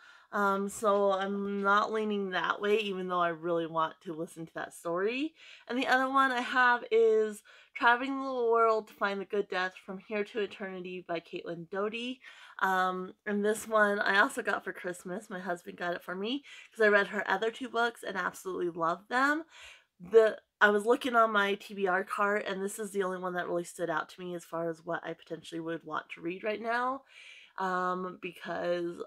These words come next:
I've been <laughs> reading all these books that have, like, gods and such in 'em, and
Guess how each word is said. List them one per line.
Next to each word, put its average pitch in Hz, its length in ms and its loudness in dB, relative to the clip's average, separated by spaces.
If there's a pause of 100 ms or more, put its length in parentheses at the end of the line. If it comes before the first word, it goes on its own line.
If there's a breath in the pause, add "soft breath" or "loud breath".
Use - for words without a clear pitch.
I've 180 220 0
been 214 160 8
<laughs> 240 40 0
reading 277 300 6
all 254 180 6
these 247 220 0
books 240 340 0
that 208 120 0
have, 214 200 4
like, 190 200 -2
gods 202 460 6
and 185 200 -8
such 185 360 0
in 190 200 -2
'em, 180 400 -2
and 180 540 -4